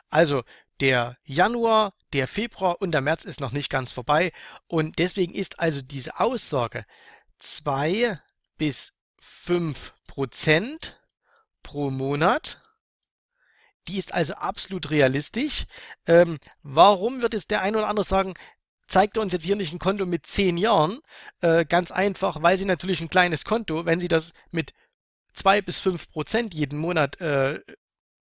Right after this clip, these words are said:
anwachsen lassen und wenn Sie zusätzlich noch Geld jeden Monat einzahlen oder quartalsweise, dann ist es kein kleines Konto mehr und dann können Sie einige dieser Strategien, die wir hier im Webinar besprechen werden, nicht mehr anwenden. Aber solange das Konto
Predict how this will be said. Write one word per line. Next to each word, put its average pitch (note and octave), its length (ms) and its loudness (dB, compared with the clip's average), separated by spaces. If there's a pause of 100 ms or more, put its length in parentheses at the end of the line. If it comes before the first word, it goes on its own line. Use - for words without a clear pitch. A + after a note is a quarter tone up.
(440)
anwachsen D#3+ 480 0
lassen C#3 320 0 (300)
und F3 140 -2
wenn G#3 180 0
Sie E3+ 120 -4
zusätzlich D#3 460 -6
noch C#3 180 -2
Geld B3+ 240 2
jeden B2+ 240 -4
Monat B2+ 300 -4
einzahlen C#3 600 -2 (360)
oder C#3 340 0
quartalsweise, C3+ 920 0 (280)
dann C#4 160 -4
ist D4 100 -8
es F3+ 120 -6
kein B2+ 200 -2
kleines C3 300 0
Konto D3 260 -4
mehr F#3 220 -2
und D#3+ 80 -8
dann C3+ 100 -6
können F#3 220 -6
Sie F#3 220 -10
einige F3 360 -2
dieser D#3 240 -6
Strategien, D3+ 520 -6
die D#3 120 -6
wir C#3 80 -6
hier C#3+ 160 -6
im C#3 120 -8
Webinar B2+ 360 -6
besprechen D3 400 -8
werden, C3 220 -4 (340)
nicht D#3+ 280 -4
mehr E3 120 2
anwenden. C#3+ 480 -2
Aber D3+ 360 4 (300)
solange D#3 320 -2
das D3 140 -2
Konto G#3+ 440 0